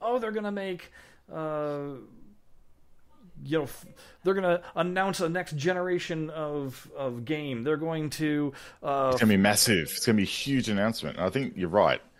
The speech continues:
Speaker 2: People were really hyping it up in their own mind, weren't they, about what this big, like, like, why have we waited for C-, uh, not C E S, the C A X twenty twenty to, to release this news?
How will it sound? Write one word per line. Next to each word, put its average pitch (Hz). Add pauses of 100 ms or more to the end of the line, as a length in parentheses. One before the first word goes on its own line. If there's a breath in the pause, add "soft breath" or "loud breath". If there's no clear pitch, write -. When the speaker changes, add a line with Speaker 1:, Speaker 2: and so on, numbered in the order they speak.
(460 soft breath)
Speaker 2:
People 117
were 85
really 85
hyping 80
it 78
up 76
in 80
their 76
own 71
mind, 67
weren't 69
they, 67
about 62
what 78
this -
big, 85
like, 73 (220)
like, 78
why 101
have 107
we 90
waited 78
for -
C-, 73
uh, 78
not 76
C 67
E -
S, 67
the 80
C 87
A 69
X -
twenty 73
twenty 67 (560 loud breath)
to, -
to 73 (100)
release 80
this -
news? 73